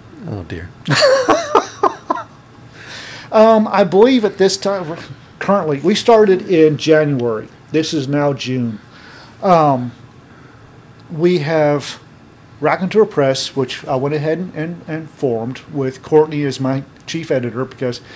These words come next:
Speaker 2: if I was gonna have the pain, she was gonna share it.
Speaker 1: Hmm. Yes.
Speaker 2: <laughs> And then Jonna
Speaker 1: Smart,
Speaker 2: wound
Speaker 1: smart.
Speaker 2: Smart, yes.
Speaker 1: Yes.
Speaker 2: Jonna, because we're, I tell people that the inside of my head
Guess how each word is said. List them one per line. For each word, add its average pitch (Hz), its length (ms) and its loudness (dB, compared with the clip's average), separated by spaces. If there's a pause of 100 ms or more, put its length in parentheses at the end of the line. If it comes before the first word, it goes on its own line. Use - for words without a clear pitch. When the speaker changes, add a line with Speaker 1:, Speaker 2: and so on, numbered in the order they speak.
(160)
Speaker 2:
if 143 120 -6
I 165 120 6
was 175 180 4
gonna 160 180 -4
have 156 180 0
the 151 80 0
pain, 143 320 -4
she 135 160 -8
was 127 140 -4
gonna 151 140 -8
share 110 260 -8
it. - 60 -12 (120)
Speaker 1:
Hmm. 110 200 -2 (520)
Yes. - 220 2
Speaker 2:
<laughs> - 140 0 (100)
And 208 180 4
then 220 120 4
Jonna 233 260 2
Speaker 1:
Smart, 175 380 6
Speaker 2:
wound 185 120 -12
Speaker 1:
smart. - 320 -6 (220)
Speaker 2:
Smart, 123 380 -6
yes. 139 280 -10
Speaker 1:
Yes. - 160 -8
Speaker 2:
Jonna, 190 480 2 (200)
because 160 600 -4 (220)
we're, 156 300 0 (600)
I 165 120 -4
tell 277 260 4
people 233 440 -4 (520)
that 151 160 -4
the 160 140 0
inside 202 320 0
of 208 80 -2
my 208 160 -2
head 117 400 -6